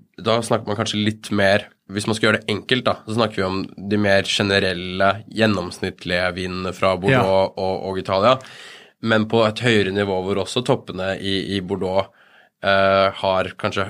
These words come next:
Speaker 1: bedre syre,
Speaker 2: Ja, det
Speaker 1: høyere
Speaker 2: gjør det.
Speaker 1: syre,
Speaker 2: Ja.
Speaker 1: ikke sant? Eh,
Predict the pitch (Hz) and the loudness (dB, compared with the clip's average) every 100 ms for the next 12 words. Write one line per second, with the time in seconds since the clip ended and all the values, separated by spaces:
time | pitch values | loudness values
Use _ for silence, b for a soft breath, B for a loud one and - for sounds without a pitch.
0 | - - - 90 98 90 95 95 110 95 | -8 -18 -18 -6 -4 -4 -6 -6 -4 -4
1 | 95 135 151 139 131 123 98 104 113 135 | -2 0 4 4 4 2 2 0 0 -2
2 | 107 101 107 104 - - - 95 98 98 | -2 -4 -4 -6 -8 -14 -4 0 2 2